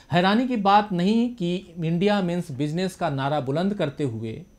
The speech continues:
मोदी जी दावोस में अपने साथ जो व्यापारिक प्रतिनिधिमंडल ले गए हैं, बहुत बड़ा व्यापारिक प्रतिनिधिमंडल लेके गए हैं, जिसमें छः मंत्री भी शामिल हैं, उनमें से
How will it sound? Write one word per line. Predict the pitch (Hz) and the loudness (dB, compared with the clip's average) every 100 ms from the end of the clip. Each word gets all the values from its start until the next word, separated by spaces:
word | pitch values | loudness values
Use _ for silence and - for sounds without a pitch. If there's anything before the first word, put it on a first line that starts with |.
| _ _ - | _ _ -6
मोदी | 139 143 143 | -4 0 0
जी | 131 | -2
दावोस | 127 113 110 131 147 - | -2 -2 -2 -2 -4 -6
में | 156 - | -8 -8
अपने | 113 131 120 | -8 -6 -8
साथ | - 131 147 | -4 -4 -4
जो | 135 131 | -4 -4
व्यापारिक | 117 117 123 139 139 | -4 -4 -4 -4 -6
प्रतिनिधिमंडल | 113 131 123 117 117 117 117 | -8 -6 -4 -4 -4 -4 -4
ले | 113 135 | -2 -2
गए | 120 | -2
हैं, | 107 127 131 | -4 -6 -6
बहुत | 127 208 113 | -2 -2 -2
बड़ा | 98 160 185 | 0 2 4
व्यापारिक | 139 113 110 110 | 2 -4 -6 -8
प्रतिनिधिमंडल | 101 113 101 101 110 110 110 107 104 | -10 -8 -8 -6 -6 -6 -6 -4 -4
लेके | 104 104 104 | -4 -4 -6
गए | 95 | -8
हैं, | 101 101 139 | -8 -8 -8
जिसमें | 110 101 117 | -10 -8 -10
छः | - 151 139 - _ - - | -6 -6 -6 -12 _ -14 -4
मंत्री | 139 147 165 | -4 -2 -2
भी | 127 | -2
शामिल | - 98 101 | -6 -6 -6
हैं, | 98 107 196 _ _ - - | -6 -8 -10 _ _ -20 -8
उनमें | 147 175 175 220 - | 0 0 0 -2 -6
से | - 139 139 | -4 -4 -4